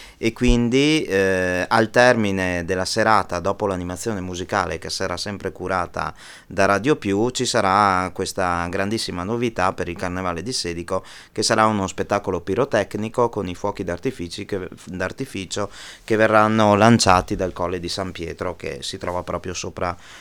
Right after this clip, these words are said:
la piazza centrale del paese. E poi l'altra novità sarà data da questo, mm, eroe bus, sostanzialmente è un autobus che è stato allestito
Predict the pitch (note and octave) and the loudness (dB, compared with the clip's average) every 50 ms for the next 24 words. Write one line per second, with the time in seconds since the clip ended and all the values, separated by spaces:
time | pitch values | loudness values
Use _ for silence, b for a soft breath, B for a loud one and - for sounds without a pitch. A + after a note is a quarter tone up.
0 | B B - F#2+ F#2+ - G#2+ G2+ G2 F#2+ - A2 - - G2+ F#2+ F2 E2+ E2+ E2+ | B B -2 -2 -2 2 2 0 2 2 0 -4 -2 -2 -2 -2 -2 -2 -2 -2
1 | F2 F2+ E2+ F2 E2 D2+ - E2+ D#2 D2 C#2+ D2 D2 - G2 G2 - - C3+ C3+ | -2 -2 -4 -4 -6 -4 -4 -4 -4 -4 -6 -8 -8 -6 -6 -4 2 4 6 6
2 | B2+ G#2+ G2+ G#2+ A2 - A#2 A2 G2+ G2 F#2 B B B B B B B B B | 6 6 4 4 4 4 4 6 6 6 4 B B B B B B B B B
3 | - G2 G2 G2+ B2 C#3+ C#3 - A#2 A#2 C3 C#3+ C#3 - - A#2+ A2 A2+ G#2 A2+ | -4 -2 0 2 0 0 4 6 8 10 10 10 8 6 4 4 4 4 6 6
4 | A#2 A2+ - A#2 G2+ G2 F#2+ - G2+ G2+ F#2+ - - G#2 G2 F#2+ F#2+ F#2 F2+ F2 | 4 6 4 2 2 2 0 0 -2 -2 -2 0 2 4 4 6 4 4 4 2
5 | E2+ E2+ E2+ E2 E2 E2 B B B B B A2 A2+ G#2+ A#2 A#2+ A#2+ A#2+ A#2+ A2+ | 0 -2 -2 -4 -6 -8 B B B B B 2 4 6 8 8 8 6 6 4
6 | A#2+ B2 A#2 A2 - - - C3 D3 E3 E3 D3 - A2 F#2+ - - G2+ G2+ G2 | 2 2 2 2 0 0 2 4 4 4 4 4 2 0 -2 -2 -2 -2 -2 0
7 | - G#2+ G2+ G#2+ A2+ A#2 A#2 - A2+ G2+ F#2+ G2 G2+ G#2 G#2 G#2 G#2 G2 - F#2 | -2 -2 0 0 0 -2 0 2 2 2 2 2 0 0 2 2 2 0 -2 -4
8 | F2 E2+ F2+ E2+ - - F#2 F2 - - G2 - - G2+ G2 G#2+ G2+ G2 F#2+ F2+ | -6 -4 -4 -4 -4 -2 -4 -4 -4 -4 -6 -2 -2 -2 0 0 0 0 0 -2
9 | - - A#2 A2+ G2+ - - F2 E2 D2+ | -4 -4 -2 -4 -4 -2 -4 -4 -4 -4